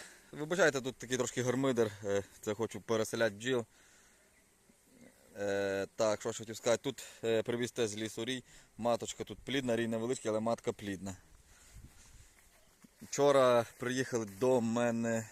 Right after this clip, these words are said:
бджолині маточки. Я замовляв, тут я теж рій пересадив. Замовляв бджолині матки карніку, сім штук плідних взяв.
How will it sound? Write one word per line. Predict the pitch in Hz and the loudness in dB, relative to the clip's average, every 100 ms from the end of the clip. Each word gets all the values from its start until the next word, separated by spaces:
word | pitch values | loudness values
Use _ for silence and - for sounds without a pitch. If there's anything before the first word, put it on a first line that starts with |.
| - | -14
бджолині | 104 101 113 113 107 | -12 -4 -2 -2 -4
маточки. | 110 123 135 139 - 151 151 - _ - - - _ - | -2 -2 -2 -4 -4 -2 -4 -8 _ -20 -20 -20 _ -4
Я | 127 | -2
замовляв, | 127 135 135 135 131 117 | 0 0 0 2 2 2
тут | 127 | -4
я | 113 | 0
теж | 175 156 | 2 2
рій | 156 | 2
пересадив. | 147 156 156 160 185 - _ _ - - - - - - - _ _ _ - - | 0 2 2 0 -6 -16 _ _ -20 -20 -20 -20 -20 -20 -20 _ _ _ -16 -10
Замовляв | 127 135 139 147 131 | -4 -2 0 4 4
бджолині | 120 135 127 131 | 2 0 0 2
матки | 156 165 - 202 - - - - | 2 2 0 -2 -2 -14 -20 -12
карніку, | - 160 160 170 - 170 - - - - - | 0 2 2 -2 -6 -6 -6 -14 -20 -20 -12
сім | - 156 160 | -4 -2 -2
штук | - 156 - | -4 -6 -6
плідних | 151 151 143 147 147 | -2 0 0 -2 -4
взяв. | 135 147 147 143 135 | 0 6 6 6 2